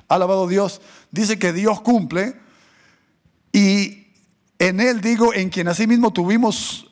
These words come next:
eh, suerte, habiendo sido predestinados", es decir, nosotros, "conforme al propósito", ahí está el propósito de Dios, "del que hace todas las cosas según el consejo de su voluntad".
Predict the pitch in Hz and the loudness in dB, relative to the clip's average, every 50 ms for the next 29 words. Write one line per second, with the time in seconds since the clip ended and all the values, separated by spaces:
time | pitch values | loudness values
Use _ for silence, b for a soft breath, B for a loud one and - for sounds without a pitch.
0 | _ _ - 156 160 - - 185 226 220 190 151 170 175 180 - 165 156 180 196 | _ _ 0 0 0 0 2 0 0 0 0 -2 -2 -2 0 0 -2 -2 -2 -4
1 | 208 202 185 165 202 202 220 - - 165 160 165 170 156 - 185 175 180 202 202 | -2 -2 -2 0 0 0 0 0 -2 -2 0 -2 -2 -2 -2 -2 0 2 2 2
2 | 180 170 170 151 - 160 160 170 151 156 190 190 196 180 151 190 196 196 - 156 | 2 0 -2 -2 -4 -6 -4 -4 -2 -2 0 0 0 -2 0 0 -2 -2 -2 -6
3 | 156 151 - - _ - 175 170 175 170 208 220 226 233 220 196 180 160 - 175 | -6 -6 -8 -14 _ 0 0 0 0 0 0 0 0 2 0 -2 -2 -2 -2 -2
4 | 170 170 175 233 214 170 180 151 160 156 170 180 175 - 190 185 170 208 165 - | -2 -2 0 -2 -2 -2 -2 -4 -2 -2 -2 -2 -2 -2 -4 -2 -2 -6 -4 -2
5 | 175 175 175 180 180 180 170 175 180 190 185 - B B B B B B B B | -2 -2 -2 -2 -4 -2 0 0 -2 -2 -4 -8 B B B B B B B B
6 | B B B 156 156 147 196 196 190 165 175 175 170 175 185 208 247 240 - - | B B B -6 0 0 0 0 0 -4 -2 -2 0 0 0 0 -2 -4 -6 -8
7 | 185 180 190 208 196 - _ _ _ _ _ _ _ _ _ _ _ _ _ _ | -8 -6 -6 -8 -10 -16 _ _ _ _ _ _ _ _ _ _ _ _ _ _
8 | _ _ _ 220 233 254 269 269 254 226 202 170 - - 226 240 - 233 196 - | _ _ _ 0 2 4 2 2 2 0 0 -2 0 -2 -2 -2 -2 -4 -4 -4
9 | 175 165 214 240 247 233 220 - 180 175 170 170 - - 202 214 - 190 180 160 | -2 0 0 2 2 0 0 0 0 0 0 -2 -2 -2 -2 -2 0 -2 -2 0
10 | 165 202 254 311 294 B B B B - - - - 202 214 196 220 190 180 175 | 0 -2 -2 -2 -6 B B B B -8 -6 -4 0 0 0 0 0 0 0 -4
11 | 170 143 - 165 151 135 | -4 -2 -2 -2 -2 -2